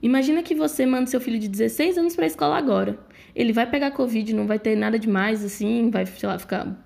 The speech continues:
pouquinho doente, ficou de boa, talvez nem tenha nenhum sintoma, que é que agora as escolas reabriram, você tá preocupado porque ele tá perto do vestibular, então imagina, como que vai parar de estudar agora? Não tem condição. Mas aí, daqui a vinte anos, ele tá lá tentando engravidar a esposa dele,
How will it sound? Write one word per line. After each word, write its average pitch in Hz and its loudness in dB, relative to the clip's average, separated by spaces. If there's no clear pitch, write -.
pouquinho 202 -2
doente, 240 0
ficou - -4
de 208 0
boa, 202 0
talvez 202 2
nem 226 2
tenha 254 0
nenhum 233 0
sintoma, 208 -2
que - -6
é 190 2
que 185 -4
agora 180 0
as 190 0
escolas 175 -4
reabriram, 269 0
você - -6
tá 175 -4
preocupado 208 -4
porque 180 -6
ele - -4
tá 170 -6
perto 190 -6
do 190 -6
vestibular, 190 0
então 190 -2
imagina, 220 0
como 262 -2
que 269 -4
vai 262 0
parar 247 -4
de 226 -6
estudar 208 -4
agora? 190 -4
Não 185 -2
tem 220 -2
condição. 226 -4
Mas 220 2
aí, 311 2
daqui 233 2
a 247 4
vinte 277 2
anos, 262 2
ele 226 0
tá 240 -2
lá 233 0
tentando 226 0
engravidar 208 -2
a 214 2
esposa 190 -2
dele, 262 2